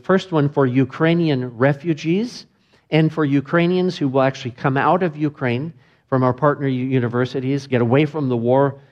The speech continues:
for a few weeks, and join us in Romania, in the mountains, uh, for a retreat and for working on their French and for developing friendships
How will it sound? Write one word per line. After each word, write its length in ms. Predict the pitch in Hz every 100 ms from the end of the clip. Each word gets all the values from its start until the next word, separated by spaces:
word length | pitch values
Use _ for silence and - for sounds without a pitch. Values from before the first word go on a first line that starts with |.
| _ _
for 160 | 127
a 40 | 120
few 200 | 120 151
weeks, 500 | 127 123 - - - _ _ _
and 200 | 127 120
join 280 | 117 135 143
us 160 | 139 139
in 120 | 135
Romania, 720 | 117 117 123 127 117 98 104 -
in 140 | 120 135
the 80 | 156
mountains, 580 | 143 131 131 143 - - _ _ _ _
uh, 180 | 117 113
for 420 | 113 131 127 123
a 100 | 113
retreat 600 | 107 117 - 170 214 - _ _ 120
and 240 | 120 120
for 300 | 123 123 117
working 360 | 113 143 165 147
on 120 | 131
their 140 | 123
French 480 | 120 135 131 127 -
and 160 | 120 117
for 100 | 120
developing 640 | 110 113 123 123 131 117 117
friendships 720 | _ 139 131 - 73 - -